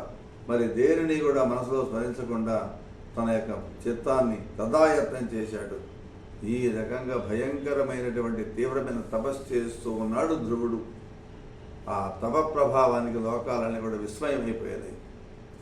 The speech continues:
కాలి బొటన వేలి ఒత్తిడికి భూమి అటు ఇటు ఊగిపోయింది. మదవటేనుగు గుడి ఎడమలకు ఒరిగినప్పుడు అడుగడుగులా కనిపించేటటువంటి పడవ, పడవలాగా సగం భూమి వంగిపోయింది.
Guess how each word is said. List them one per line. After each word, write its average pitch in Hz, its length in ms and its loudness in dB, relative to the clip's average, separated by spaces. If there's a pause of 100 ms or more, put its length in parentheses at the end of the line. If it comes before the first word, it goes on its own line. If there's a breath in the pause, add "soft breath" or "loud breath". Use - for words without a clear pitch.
(240)
కాలి 131 400 4
బొటన 131 540 2
వేలి 123 480 4
ఒత్తిడికి 165 680 4 (420)
భూమి 139 220 4
అటు 120 180 2
ఇటు 147 260 6
ఊగిపోయింది. 120 920 0 (640)
మదవటేనుగు 165 720 4
గుడి 143 280 2
ఎడమలకు 151 580 6
ఒరిగినప్పుడు 135 680 4 (340)
అడుగడుగులా 165 600 10
కనిపించేటటువంటి 139 1000 4
పడవ, 120 320 4
పడవలాగా 123 920 4 (360)
సగం 110 320 2
భూమి 135 220 4
వంగిపోయింది. 107 760 -4